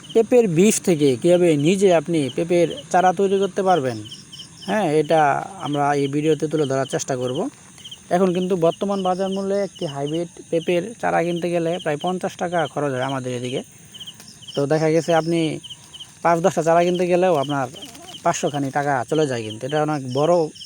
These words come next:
অঙ্ক যারা কৃষিকাজের সাথে জড়িত তারা এই বিষয়টা জানেন। তো সবচেয়ে ভালো উপায় হলো নিজে চারা তৈরি করা, এতে করে আপনার খরচ কম পড়বে। আমরা যে চারাটা, আহ, বীজ-, বীজগুলো কিনেছিলাম সেটা হলো আপনার রেড গান।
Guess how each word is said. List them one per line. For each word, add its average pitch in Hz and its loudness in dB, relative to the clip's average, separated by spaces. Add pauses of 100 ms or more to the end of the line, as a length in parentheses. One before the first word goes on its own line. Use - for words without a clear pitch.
(120)
অঙ্ক 147 0
যারা 131 -2
কৃষিকাজের 147 -4
সাথে 139 -6
জড়িত 151 -2
তারা 135 -2
এই 120 -8
বিষয়টা 127 -8
জানেন। 120 -8 (760)
তো 151 4
সবচেয়ে 156 -4
ভালো 170 6 (140)
উপায় 185 2
হলো 160 2 (440)
নিজে 170 4
চারা 185 0
তৈরি 196 0
করা, 151 -2 (160)
এতে 151 -4
করে 175 4
আপনার 170 2
খরচ 165 -2
কম 180 -4
পড়বে। 165 0 (720)
আমরা 175 2 (120)
যে 180 4
চারাটা, 175 2
আহ, 151 -4
বীজ-, 170 0
বীজগুলো 160 4
কিনেছিলাম 143 -4 (200)
সেটা 147 -4
হলো 151 0
আপনার 147 -2 (760)
রেড 170 2 (560)
গান। 131 -2